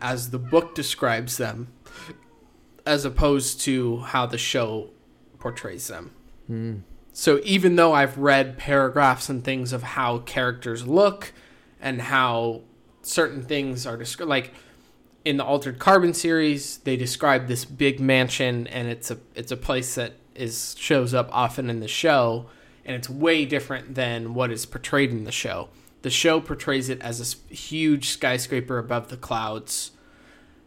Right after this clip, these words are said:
Speaker 1: The book portrays it as a mansion on, on the cliffs of a beach.
Speaker 2: Mm.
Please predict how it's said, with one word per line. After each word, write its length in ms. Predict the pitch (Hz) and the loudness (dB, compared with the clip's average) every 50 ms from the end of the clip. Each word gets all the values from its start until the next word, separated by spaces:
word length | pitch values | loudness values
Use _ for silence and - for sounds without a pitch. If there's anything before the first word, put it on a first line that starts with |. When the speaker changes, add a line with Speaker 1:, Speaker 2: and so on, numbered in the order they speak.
| - - - - - | -20 -20 -20 -10 -6
Speaker 1:
The 80 | 131 | -6
book 460 | 120 120 160 175 170 170 - - - - | 0 4 6 6 6 6 2 -6 -8 -6
portrays 420 | 156 131 - - 147 135 123 131 | -6 -6 -4 -2 -2 -2 -2 -2
it 120 | 131 127 - | -6 -6 -6
as 240 | 123 120 120 117 117 | -6 -6 -4 -4 -4
a 80 | 113 | -4
mansion 480 | 117 120 127 127 127 123 123 - 127 120 | -2 0 0 0 0 0 -2 -4 -6 -4
on, 380 | - 120 117 113 117 113 - - - | -4 -4 -4 -4 -6 -8 -12 -14 -12
on 220 | 117 113 110 107 | -10 -8 -8 -8
the 80 | 110 113 | -8 -10
cliffs 460 | - - - 143 135 131 - - - | -10 -6 -2 0 0 0 -2 -4 -8
of 100 | 120 113 | -8 -8
a 60 | 107 | -10
beach. 580 | - - 131 107 - - - - - - - - - - | -6 -6 -6 -6 -6 -8 -8 -8 -8 -8 -10 -14 -14 -10
Speaker 2:
Mm. 300 | - 113 113 110 101 87 | -8 -6 -6 -6 -8 -10